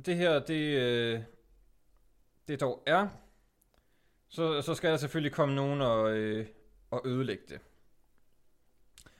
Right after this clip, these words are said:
Og her der snakker, øh, vi om, øh, interesseorganisationen, øh, Women in Film, Reframe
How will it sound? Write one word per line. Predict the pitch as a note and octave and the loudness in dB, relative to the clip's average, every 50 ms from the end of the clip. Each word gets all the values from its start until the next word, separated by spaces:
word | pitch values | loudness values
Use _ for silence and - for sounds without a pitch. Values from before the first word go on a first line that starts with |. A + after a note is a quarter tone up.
| _ _ - _ _ _ _ - | _ _ -20 _ _ _ _ -4
Og | D3 C#3+ | -2 0
her | E3 E3+ | 2 2
der | D3+ D3+ D3 | 2 2 0
snakker, | D3 - D#3+ D#3 D3+ D#3 D3+ C#3+ B2+ B2+ B2+ B2 B2 | 0 -2 -2 -2 0 2 2 2 2 2 0 -2 -2
øh, | A#2+ A#2 A#2 A#2 A#2 A2 | -2 -2 -4 -4 -6 -6
vi | A2+ A#2 A#2 A#2+ - - | -6 -6 -6 -6 -8 -6
om, | - A#2+ A#2 A#2 A#2 A#2 | -6 -4 -4 -4 -4 -4
øh, | A2+ A2+ A2+ A2+ A2+ A2+ A2+ A2 A2 A2+ A#2+ C3+ - _ _ - | -2 -2 -2 -2 -2 -4 -4 -4 -4 -6 -6 -10 -14 _ _ -12
interesseorganisationen, | C#3+ B2 A#2+ C#3 D#3 D3 - E3+ B2+ G#2+ A#2+ A2+ G#2 A#2 A2+ - C3+ B2 A2+ A2+ A#2 A#2 | -8 -4 0 0 2 2 2 0 0 0 -2 -6 -6 -8 -6 -4 -4 -2 -2 -2 -4 -4
øh, | A2+ A2+ G#2+ A2 A2 G#2+ G#2+ G#2+ G#2+ A2 A2 A2+ - _ _ _ _ _ - | -2 -2 -2 -2 -2 -4 -4 -4 -6 -6 -8 -12 -18 _ _ _ _ _ -4
Women | D3 D#3+ E3 D#3 C3+ | -2 0 0 0 0
in | A#2+ A2+ | -2 -2
Film, | - F3+ F#3+ G#3 A3 A3 A3 G3+ - - - - - _ _ _ _ _ _ _ _ - - | 0 2 2 4 4 2 0 -2 -4 -10 -20 -20 -20 _ _ _ _ _ _ _ _ -4 0
Reframe | D3 F3+ G#3 - - F3+ E3 D3 C#3 C3+ C3 B2+ | 2 2 2 2 2 2 2 2 2 0 -2 -4